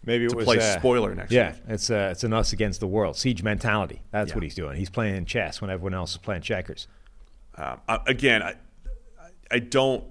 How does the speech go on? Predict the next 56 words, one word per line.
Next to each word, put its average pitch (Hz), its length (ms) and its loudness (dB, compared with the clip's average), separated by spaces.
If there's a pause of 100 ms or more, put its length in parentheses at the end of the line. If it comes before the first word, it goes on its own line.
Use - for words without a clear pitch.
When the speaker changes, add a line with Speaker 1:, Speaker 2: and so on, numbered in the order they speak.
(140)
Speaker 2:
I 107 120 -4
don't 120 320 2
know 113 100 0
how 104 180 2
to, 90 320 2 (140)
i-, - 60 -12
if 101 340 -4
you're 101 300 0
the 92 160 -10
Saints, 95 400 0
they've 98 180 -2
now 120 160 4
won 101 380 -2 (160)
three 120 200 2
out 98 140 4
of 90 60 -6
four. - 400 -8 (160)
It - 40 -10
was 101 100 -6
against 110 200 -2
the - 80 -10
Panthers, 92 500 -2
the 110 80 -4
Giants. 90 640 -4 (340)
They 98 100 0
win 110 240 0
this 101 180 -2
one. 90 320 -4 (1080)
How 123 240 4
do 127 80 2
you 110 120 4
bottle 104 420 4
up 101 240 2
them 95 280 -4 (220)
playing 117 380 -2
like 87 200 -10
that 82 160 -6
in - 60 -16
the - 60 -12
first 104 300 -4
half? - 320 -4 (180)
I 90 60 -8
mean, 101 100 -6
they're, 107 160 0 (180)
again, 104 320 -6
flying 110 460 -2
i-, 104 400 -2
into 156 180 2
the 104 80 -4
second - 280 0
half, - 160 -6
really 151 180 2
into 98 160 -4
the 90 60 -6
fourth 101 240 -2
quarter, 117 340 -2